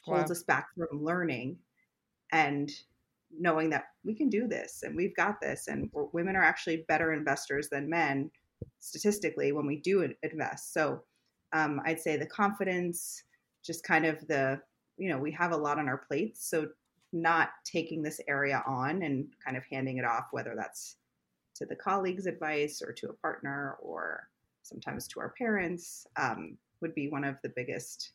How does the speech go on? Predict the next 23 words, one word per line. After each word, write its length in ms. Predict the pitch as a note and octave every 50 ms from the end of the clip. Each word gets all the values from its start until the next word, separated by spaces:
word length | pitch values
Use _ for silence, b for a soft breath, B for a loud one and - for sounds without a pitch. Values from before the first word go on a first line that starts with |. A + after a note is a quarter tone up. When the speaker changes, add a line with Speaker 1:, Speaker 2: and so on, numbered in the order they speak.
| _ -
Speaker 1:
mistakes 600 | G#3 - - - - - - - - - - - -
too. 220 | - - - - _ _ _ _ _ _ _ _ _ _ _ _ _ _ _ _ _ _ _ _ _ _ _ _ _ _ _ _ _ _ _ _ _ _ _ _ _ _ _ _ _ _ _ _ _ _ _ _ _ _ _ _ _ -
Speaker 2:
That's, 320 | E3+ G#3 - - - - - _ - - _ _ - -
eh, 80 | G2+ - - _ _ - - - - -
really 320 | E3 E3+ G#3+ C4+ D4+ -
interesting 440 | - D#3 D#3 D#3+ - - F3+ F3 F3
that 100 | D#3+ C3+
you 80 | D3+
mentioned 280 | D3+ C#3+ C#3+ - - D3
that 100 | C#3 C#3
about 180 | C#3 C#3+ C3+ C3+
investing, 480 | C3+ C#3 C#3+ D3 - - - B2+ B2
because 320 | B2+ C3+ - - C#3+ B2+ -
so 460 | - - - - E3+ D#3 D#3+ E3 E3+
many 320 | D#3+ D#3 D3+ D3+ D3+ D3 D3
of 80 | -
the 80 | - -
questions 440 | - - C#3 C3+ - - D3 B2+ -
that 140 | C#3+ -
we 60 | B2 B2+
got 320 | - C#3 A#2 - - -
from 160 | - C#3+ C3
listeners 640 | C3 C3+ C3 - - B2 A2 A2 A2+ G#2+ - -